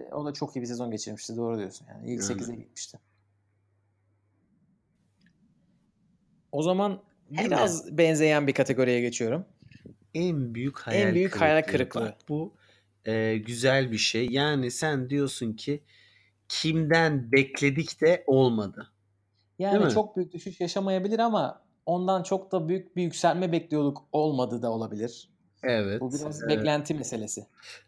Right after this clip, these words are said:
Speaker 2: benim bu konuda <laughs> adayım.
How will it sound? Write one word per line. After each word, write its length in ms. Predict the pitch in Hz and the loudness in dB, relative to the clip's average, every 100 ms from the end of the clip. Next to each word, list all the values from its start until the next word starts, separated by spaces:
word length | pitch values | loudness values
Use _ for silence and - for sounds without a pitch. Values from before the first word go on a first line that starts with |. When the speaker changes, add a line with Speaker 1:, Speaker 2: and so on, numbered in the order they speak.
| _ _ | _ _
Speaker 2:
benim 520 | 113 110 143 160 165 - | -8 0 2 2 -2 -4
bu 260 | 135 135 151 | -6 -4 -4
konuda 720 | - 147 135 117 113 - - | 0 2 2 0 0 -2 -4
<laughs> 1160 | - - - - - - _ _ _ _ _ _ | -8 -8 -10 -16 -20 -20 _ _ _ _ _ _
adayım. 520 | 117 117 127 117 113 | 2 4 4 4 2